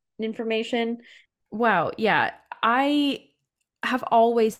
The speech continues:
Speaker 2: felt like there was so much injustice for what happened to Trip, and having something like these novels to rely back on is very comforting to me. So, <laughs> yeah.
Speaker 1: Yeah.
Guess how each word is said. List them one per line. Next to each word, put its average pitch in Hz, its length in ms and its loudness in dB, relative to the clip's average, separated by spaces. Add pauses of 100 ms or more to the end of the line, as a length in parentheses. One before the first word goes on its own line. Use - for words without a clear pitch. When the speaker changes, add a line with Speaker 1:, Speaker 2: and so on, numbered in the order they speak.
Speaker 2:
felt 190 340 -4
like 160 440 -6
there 185 180 0
was 180 140 -6
so - 340 -4
much 180 220 -4
injustice 165 560 -6
for 180 140 -6
what 170 280 -6
happened 185 300 -6
to - 80 -12
Trip, 160 420 -6
and 156 420 -4 (300)
having 190 380 0
something 196 340 -6
like 170 420 -6
these 175 640 -8 (240)
novels 190 540 -2
to 247 140 -6
rely 226 280 -2
back 208 320 -4
on 196 360 -4
is 196 180 -2
very 196 240 -2
comforting 180 400 -8 (120)
to - 100 -16
me. 90 200 -8
So, 165 600 0 (420)
<laughs> - 400 -20
yeah. 196 1300 0
Speaker 1:
Yeah. 202 300 -2